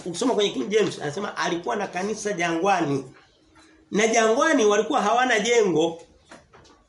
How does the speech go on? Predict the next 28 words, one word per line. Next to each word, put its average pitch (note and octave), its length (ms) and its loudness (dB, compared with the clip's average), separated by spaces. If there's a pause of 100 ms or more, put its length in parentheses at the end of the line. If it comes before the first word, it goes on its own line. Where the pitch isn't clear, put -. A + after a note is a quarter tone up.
(800)
Walikuwa G3+ 340 2
sio C4 220 0
jengo, G#3 380 2
walikuwa F#3 300 2
ni A3 140 2
lile A3+ 160 2
kusanyiko G3+ 400 0
tu A3 200 -4
lililobatizwa F#3 1000 0 (320)
kwenye E3+ 440 0
bahari D#3+ 340 -2
ya E3 100 0
Shamu. F3+ 480 0 (360)
Wanasema E3 380 0
likabatizwa E3+ 480 -2
kwa D#3 200 -2
Musa. - 420 -4 (760)
Ndio D3+ 160 2
likawa D#3 320 -2
kanisa. B2 520 -14 (460)
Kwa E3 100 -2
hiyo D#3 120 0
kanisa, D3+ 480 0 (760)
tunajua F#3+ 320 2
jangwani A3+ 300 2
hapakuwa A3 280 0
na G3 60 2
majengo. D#3 360 2